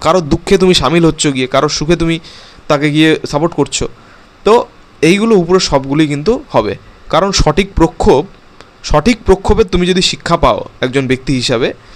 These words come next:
তো সেটা তোমার, আহ, চরিত্র, সহানুভূতি, শ্রদ্ধাবোধ প্রত্যেক কটাই কিন্তু গঠনে সহায়তা করবে।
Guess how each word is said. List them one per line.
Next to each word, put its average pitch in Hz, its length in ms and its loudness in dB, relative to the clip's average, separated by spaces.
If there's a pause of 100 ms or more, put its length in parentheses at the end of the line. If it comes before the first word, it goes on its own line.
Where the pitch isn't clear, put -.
(300)
তো 175 260 2
সেটা 165 320 0
তোমার, 185 340 0
আহ, 123 1040 0
চরিত্র, 202 420 2
সহানুভূতি, 170 680 0
শ্রদ্ধাবোধ 165 720 0 (640)
প্রত্যেক 143 300 -8
কটাই 185 260 2
কিন্তু 170 320 -2
গঠনে 147 320 2
সহায়তা 120 400 0
করবে। 107 280 -8